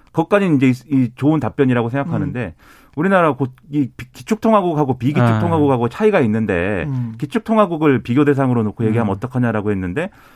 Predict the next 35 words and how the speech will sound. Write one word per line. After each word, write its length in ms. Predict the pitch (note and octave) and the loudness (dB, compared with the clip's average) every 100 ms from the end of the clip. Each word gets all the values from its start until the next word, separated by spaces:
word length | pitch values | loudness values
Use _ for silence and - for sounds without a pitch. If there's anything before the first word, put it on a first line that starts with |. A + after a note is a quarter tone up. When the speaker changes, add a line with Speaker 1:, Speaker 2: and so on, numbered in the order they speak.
| - | -4
Speaker 1:
우리나라도 440 | D3+ G#3+ G#3 D#3 | 0 4 2 2
곧 160 | C#3 B2+ | -2 -4
기축통화국이 600 | - D3 C#3+ D3 C3 A#2 | -4 -12 -6 -2 -2 -2
될 160 | - G#2+ | -2 -2
것이다. 540 | C3+ B2 G#2 F#2 G#2 | -2 -2 -2 -2 -2
그런 200 | A2+ B2 | -2 -2
보도가 320 | A2 A2 A#2 | -2 -4 -4
있다. 160 | G2 G#2+ | -4 -2
이렇게 220 | B2+ D3 | -4 -4
거론을 380 | G#2 G#2+ C#3 C3+ | -6 -2 0 0
했는데 500 | E3 D3 F#2 C#3+ E2 | -2 -4 -4 -4 -4
Speaker 2:
음. 300 | C#3+ C3+ A2+ G2+ | -6 -6 -6 -8
Speaker 1:
그게 160 | - G#3 | -2 2
상식적으로 580 | B3 - C4 A3 G#3 | 2 0 2 4 4
우리가 300 | D3+ D3+ D#3+ C#3+ | 4 2 0 0
좀, 200 | C#3 - - _ - - | 0 -2 -8 _ -18 -2
어, 320 | C#3 B2+ A#2 C3+ _ _ | 0 2 0 -2 _ _
막 180 | C#3 C#3+ | -6 -2
그렇게 240 | D#3+ - | 0 0
될 200 | G#3 C3 | 2 0
거야라고 380 | B2+ A3 G#3+ F#3+ | 2 4 4 2
전망하는 520 | - B2 G3 A#3+ A#3 | 0 2 4 2 2
상황까지는 460 | G3+ G#3+ G3+ D3+ A#2 | 2 0 0 0 -2
아닌 160 | F#2+ D#3+ | -2 -2
것 100 | D#3+ | -2
같은데 480 | G#2 G2 E2 F#2 | -4 -6 -6 -6
뭐 180 | G3+ A#2 | -6 -10
가능성을 460 | - C3+ F#3+ G3+ E3 | -4 -2 0 2 0
논할 240 | A#2+ C3 | 2 0
수는 180 | C3 A#2 | 0 -4
있는 180 | G2 B2+ | -2 0
거겠지만. 400 | G#2+ F2 - D#3 | -2 -4 -8 -2
Speaker 2:
아니, 160 | D#3+ A#3+ | 0 0
아니. 280 | E3+ D3 | -2 -6
그거는 680 | C3 D#3+ G#3+ F#3 G#3 F#3 F#2 | -6 2 2 4 2 2 -2